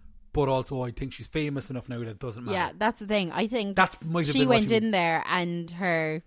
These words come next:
Speaker 2: only claim to fame, I suppose, and at the start I thought she was milking it,
Speaker 1: Yeah.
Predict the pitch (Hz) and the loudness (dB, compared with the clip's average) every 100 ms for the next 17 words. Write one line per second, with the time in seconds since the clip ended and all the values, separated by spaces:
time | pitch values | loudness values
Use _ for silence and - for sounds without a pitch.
0 | _ _ _ 185 185 175 196 180 175 - | _ _ _ -2 0 -2 -2 -2 -4 -2
1 | 180 196 208 202 - 214 220 208 190 - | -2 0 -2 -2 0 0 2 0 -4 -6
2 | 185 185 180 175 175 175 170 160 - 180 | -6 -2 -2 0 -4 -2 -4 -4 -4 -6
3 | 170 165 175 165 - 185 214 247 - _ | -4 -4 -4 -4 -4 -2 -2 -4 -12 _
4 | - 117 117 104 | -16 -10 -8 -10